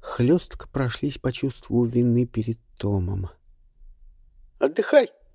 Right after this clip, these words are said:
веселее сказал он. "Я тоже уже засыпаю. Сегодня Франсуа целый день рассказывал про устриц, а потом кормил ими. И знаешь, я, наверное, не должен так говорить, но...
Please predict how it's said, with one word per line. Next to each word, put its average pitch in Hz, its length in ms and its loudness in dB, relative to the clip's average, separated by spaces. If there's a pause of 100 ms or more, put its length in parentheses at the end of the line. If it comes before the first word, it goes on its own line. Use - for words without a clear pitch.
(260)
веселее 107 380 2
сказал 98 400 -2
он. 92 180 0 (1080)
"Я 175 240 4
тоже 240 280 0
уже 110 320 2
засыпаю. 95 600 0 (720)
Сегодня 160 380 4
Франсуа 175 560 4
целый 165 340 0
день 160 260 4
рассказывал 117 600 2
про 127 220 0
устриц, 127 580 -4 (480)
а 127 80 -2
потом 147 260 2
кормил 123 520 2
ими. 104 280 -4 (800)
И 156 140 4
знаешь, 254 360 -2 (260)
я, 196 360 4
наверное, 214 440 4
не 214 100 2
должен 190 360 4
так 180 300 2
говорить, 196 640 2
но... 190 720 4